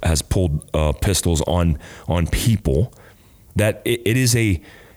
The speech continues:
it is a whole set of circumstances that, that aren't taught real well and aren't discussed enough. So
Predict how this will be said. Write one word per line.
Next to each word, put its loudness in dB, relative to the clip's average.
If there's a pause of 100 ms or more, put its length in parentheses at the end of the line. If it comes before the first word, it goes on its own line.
it 0
is 2
a 2
whole 0
set 0
of -2
circumstances 0
that, -2 (140)
that -2
aren't -4
taught -2
real 4
well 2 (320)
and 2
aren't 0
discussed 0
enough. -2 (720)
So -2